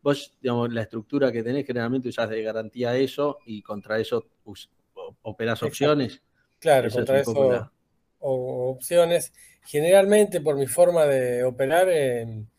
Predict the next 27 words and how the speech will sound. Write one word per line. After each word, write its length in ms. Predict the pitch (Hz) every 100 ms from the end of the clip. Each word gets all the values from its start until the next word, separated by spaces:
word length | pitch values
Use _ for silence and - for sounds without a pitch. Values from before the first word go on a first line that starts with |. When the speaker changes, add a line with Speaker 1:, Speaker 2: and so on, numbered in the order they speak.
| _ _ _ _
Speaker 2:
generalmente 680 | _ 139 139 156 165 175 185
cobro, 400 | 175 170 127 110
¿viste? 340 | 113 135 139 110
O 80 | 127
sea, 320 | 113 113 104 98 95 _ _ _ _ _
yo 120 | 117
soy 180 | - 131
más 220 | 143 139
vendedor 640 | 151 147 156 160 170 156
que 240 | 135 127 117
comprador, 600 | 120 113 113 107 92 107
¿viste? 360 | 135 - 110 _ _ _ _ -
Speaker 1:
Claro. 320 | 120 107 113
Speaker 2:
Entonces, 680 | 135 - - 143 131 120
bueno, 240 | 131 139 123 113 110 104 101 95 _ _ _ _ _
te 140 | _ 127
entra 500 | 135 143 143 131 131
plata, 380 | 165 160 160 165
sería, 560 | 156 160 180 190 214
en 80 | 143
la 140 | 147 143
cuenta 460 | 180 180 185 220
y, 40 | 196
bueno, 260 | 139 123
se 120 | 113
usa 240 | 120 127 139
garantía 680 | 135 139 147 156 156 180